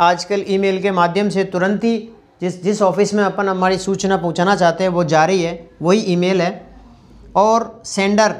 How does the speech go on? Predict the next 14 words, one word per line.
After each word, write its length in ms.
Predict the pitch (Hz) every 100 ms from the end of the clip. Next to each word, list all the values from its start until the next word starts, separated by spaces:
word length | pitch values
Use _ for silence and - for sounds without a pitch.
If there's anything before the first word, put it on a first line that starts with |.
| - -
भेजने 340 | 185 196 214
वाला 300 | 202 202 208
और 140 | 208
प्राप्त 420 | 202 196 190 185 196
करने 220 | 196 202
वाले 240 | 196 190
की 120 | 185
वहाँ 260 | 190 185 180
भौतिक 340 | 165 170 208
उपस्थिति 500 | 190 175 180 180 180
की 80 | 175
आवश्यकता 440 | 180 156 170 - 175
नहीं 260 | 143 151
है। 160 | 101